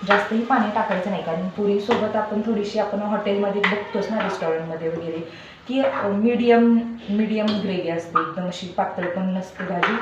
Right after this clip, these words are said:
आणि एकदम हे पण. आता तुम्ही बघू शकता इथे मी बघ कशी बनवलेली आहे. आणि थोडेसे जे बटाटे आहेत ते थोडेसे असे चुरायचे, त्याच्याने काय होतं की आपली जी भाजी आहे ती एकदम मस्त ग्रेव्ही होती.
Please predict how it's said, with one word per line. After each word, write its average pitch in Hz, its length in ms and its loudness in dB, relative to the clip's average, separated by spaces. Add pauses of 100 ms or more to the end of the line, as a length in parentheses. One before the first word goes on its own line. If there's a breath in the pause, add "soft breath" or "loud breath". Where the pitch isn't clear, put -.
(480 loud breath)
आणि 170 200 -4
एकदम 170 220 -8
हे 165 100 -8
पण. 156 160 -8
आता 165 220 -4
तुम्ही 190 200 0
बघू 196 220 2
शकता 202 340 -2
इथे 165 240 -4
मी 170 100 -4
बघ 170 140 2
कशी - 320 -4
बनवलेली 165 480 0
आहे. 151 220 -10 (300 loud breath)
आणि 196 140 -2
थोडेसे 208 460 0
जे 202 60 -4
बटाटे 202 380 0
आहेत 175 160 -6
ते 165 140 -12
थोडेसे 180 420 -8
असे 208 160 -10
चुरायचे, 156 840 -6 (1160)
त्याच्याने 190 320 -4
काय 202 180 -2
होतं - 220 -2
की 196 100 -4
आपली 180 300 -6
जी 190 80 -6
भाजी 185 320 -4
आहे 175 300 -4
ती - 320 -14
एकदम 180 340 -4
मस्त 190 340 -4
ग्रेव्ही 185 360 -4
होती. - 360 -12